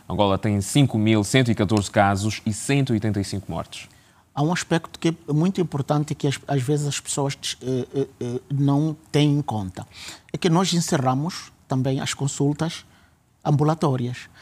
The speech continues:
Speaker 2: Portanto, todos os nossos cidadãos com doenças, eh, eh, chamadas comorbilidades, portanto, aquelas que têm doenças associadas que são extremamente perigosas para quem vai, quem se infectar com a covid,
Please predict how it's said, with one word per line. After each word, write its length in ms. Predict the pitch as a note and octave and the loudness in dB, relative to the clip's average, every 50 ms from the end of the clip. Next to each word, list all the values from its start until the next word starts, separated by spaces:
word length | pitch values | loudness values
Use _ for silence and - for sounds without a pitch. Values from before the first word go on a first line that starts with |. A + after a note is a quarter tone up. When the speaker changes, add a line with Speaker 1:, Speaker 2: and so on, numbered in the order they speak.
| - _ - | -20 _ -10
Speaker 2:
Portanto, 340 | - C3+ B2 D3 C3+ C3 - - - | -8 -2 0 0 0 0 -2 2 6
todos 320 | G3+ A#3+ B3 A#3+ F#3+ E3 | 6 6 6 6 4 4
os 80 | D3+ C3+ | 4 4
nossos 340 | D3+ E3 E3 - - - | 4 4 4 0 -2 0
cidadãos 540 | - - C3+ B2+ C3+ C3 B2+ B2 C3 - - - - | 0 2 2 2 2 2 2 0 -2 -6 -10 -8 -2
com 140 | - C#3 C#3+ | 0 2 2
doenças, 680 | C#3 C#3 D#3 F3 F#3 F3+ - - D3 B2+ - - - - - - - _ _ _ - | 4 4 4 4 2 2 0 0 -2 -2 -4 -8 -12 -16 -20 -20 -20 _ _ _ -6
eh, 240 | - - C3+ C3+ - - | -2 0 0 0 0 -2
eh, 460 | C3 B2+ B2 B2 - - F2+ G#2+ A2+ G2+ _ - - | -6 -6 -4 -6 -6 -8 -8 -10 -10 -10 _ -14 -6
chamadas 600 | - - - - C3+ C#3 C#3+ C#3+ B2+ A#2+ A#2+ - | -2 2 4 4 4 4 4 2 2 0 -2 -4
comorbilidades, 880 | - - - A3+ A3+ G#3 F3 D3+ C3+ C3 A#2+ B2 A2+ A#2 A#2 B2 C#3+ - | -4 2 6 6 6 8 6 4 4 2 2 2 0 0 0 0 -2 -4
portanto, 400 | - - - - C#3+ C3 C3 C3 | -6 -10 -6 -2 -2 -2 0 -2
aquelas 300 | C3+ - - D3+ C#3+ - | -4 -2 0 0 0 -2
que 100 | - - | -4 -6
têm 340 | C3 - D3+ D3 C#3+ C#3 C3+ C3 - - - - - | -2 0 2 4 4 4 2 0 -4 -14 -16 -6 -2
doenças 500 | C3 C3+ C3+ D3+ E3 G3 - - D3+ D3+ | 2 4 6 6 6 4 4 2 0 0
associadas 680 | C#3 - - B2+ - - C#3+ C#3 B2 A#2 A#2+ A2 - | 0 0 0 0 2 2 2 2 2 2 0 -2 -4
que 120 | - - | -4 -4
são 320 | B2+ - - E3+ F#3 G3 F#3 - - - - - _ - | -4 0 2 2 2 0 -2 -6 -10 -18 -20 -16 _ -6
extremamente 720 | - - - - F3 F#3 G#3 G3+ F#3 F3 F#3 F#3 F#3+ - | -4 -2 0 4 4 4 6 6 4 4 4 2 0 0
perigosas 600 | - E3 D3 C#3 B2+ C#3+ B2+ B2 A2+ B2+ A#2+ - | 2 2 4 4 4 2 2 2 0 -2 -4 -4
para 420 | - - - - D3 C#3 C3+ C#3 - - _ - | -6 -4 2 4 4 4 4 0 -4 -8 _ 0
quem 200 | - E3+ F3 D#3+ | 4 4 4 4
vai, 180 | C3+ - D#3 D3+ D3+ - - - - | 4 4 2 2 2 -4 -8 -6 -2
quem 160 | - E3 E3+ | 0 2 2
se 140 | D#3 - - | 2 2 0
infectar 420 | C#3+ - - C3 B2 - E3 C#3 C#3 | 0 0 0 -2 0 0 0 0 0
com 120 | - D3 | -2 -6
a 40 | C#3 | -6
covid, 400 | - E3 D3 C3+ E3+ F#3 G3+ | -4 -2 -2 0 0 -2 -2